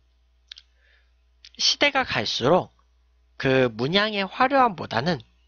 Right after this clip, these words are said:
문양은 간소화되고 좀 실용적인 쪽으로 더 발달을 하게 돼요. 음. 이십오 번 다음 지도에 대한 설명을 오는 것은 이 지도는 김정호가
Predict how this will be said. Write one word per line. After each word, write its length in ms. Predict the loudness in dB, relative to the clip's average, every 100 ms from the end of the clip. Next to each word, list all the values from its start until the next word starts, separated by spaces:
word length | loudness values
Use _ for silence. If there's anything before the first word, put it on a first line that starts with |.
| -20 -18 -20 -20 _
문양은 640 | 0 0 2 -2 -4 -6
간소화되고 960 | -6 -6 -6 0 0 0 -2 0 0 -4 _ _ _ _ _ _ 0
좀 360 | 2 2 0 -12 -20 -20 -20 -20 _ _ _
실용적인 1040 | -4 2 4 4 4 2 0 0 -4 -10 -8
쪽으로 480 | -8 -8 -8 -10 -10
더 160 | -14 -10
발달을 600 | -6 -6 -2 -2 -2 -8
하게 180 | -12
돼요. 180 | -20 -20 -20 _ _ _ _ _ _ _
음. 140 | -20 -20 _ _ -20 -20 -20 -20 -20 -20 -20 _ _ -20 -20 _ -14 -14 -14 -20 -20 -10
이십오 360 | -2 2 4
번 120 | 2 0
다음 260 | 0 0
지도에 260 | -2 -2 -2
대한 240 | 0 0
설명을 460 | 0 0 2 2 2
오는 200 | 0 -4
것은 320 | -8 -12 -12 -12 -12 -12 -4
이 200 | -2 0
지도는 520 | -2 0 2 2 0
김정호가 720 | -2 -2 2 4 4 2 0